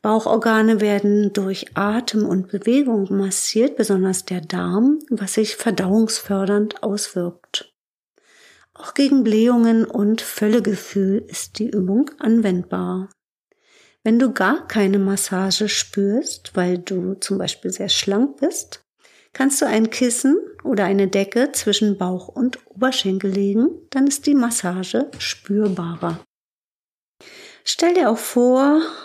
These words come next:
wie durch die Verdauungsatmung nicht nur Grobstoffliches besser verdaut wird, sondern auch Feines, Sinneseindrücke,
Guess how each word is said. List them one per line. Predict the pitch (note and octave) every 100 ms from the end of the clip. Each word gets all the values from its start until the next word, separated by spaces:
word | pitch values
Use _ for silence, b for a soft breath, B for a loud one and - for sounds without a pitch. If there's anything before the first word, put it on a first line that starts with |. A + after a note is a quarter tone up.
| B
wie | A3+ A#3+ A#3+ A#3
durch | A3+ G3+ G3+ -
die | - F#3+
Verdauungsatmung | - F#3+ F#3 G3 G#3+ - G3+ G3+ G3+ G3+ G3
nicht | G3+ G3 -
nur | G3+ F#3 F#3+
Grobstoffliches | F#3 G3+ A3 A3 - - F#3+ - F#3+ F#3 G#3 B3+ -
besser | - A3 - G#3+
verdaut | G#3+ G3 G3+ G3+ -
wird, | B3 E4+ - - _ B B B B B
sondern | - C#4+ D#4
auch | G4 -
Feines, | - A#3+ B3+ C#4+ G3+ G3 - - -
Sinneseindrücke, | - A3+ C4 C4 - A#3 A3+ A3+ G#3+ - G#3 G#3+